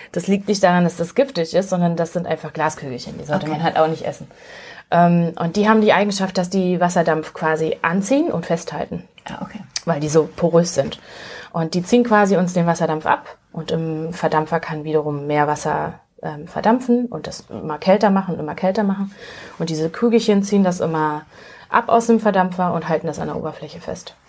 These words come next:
Speaker 1: Also es wird quasi nass, das Silikagel. Und an irgendeiner Stelle ist aber das Silikagel dann einfach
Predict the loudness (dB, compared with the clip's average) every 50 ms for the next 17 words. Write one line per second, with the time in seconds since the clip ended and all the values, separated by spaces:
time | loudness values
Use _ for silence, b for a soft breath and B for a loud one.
0 | b b b b b _ -12 -12 -10 -10 -12 -16 -18 -12 -8 -8 -8 -8 -6 -2
1 | 2 4 4 4 4 4 4 2 2 -2 -2 -6 -12 -12 -12 -10 -8 -8 -8 -8
2 | -8 -10 -10 -10 -10 -10 -12 -12 -14 B B B B B B B B B B B
3 | B B B -6 -6 -6 -4 -4 -4 -4 -4 -4 -6 -8 -10 -12 _ _ _ _
4 | _ 2 2 4 4 4 4 4 4 4 4 6 6 6 6 6 4 2 -4 -8
5 | -4 -2 0 0 2 0 0 -2 -2 -2 -2 0 0 0 0 2 2 2 2 2
6 | 2 0 -2 -4 -6 -6 -6 -8 -8 -8 -12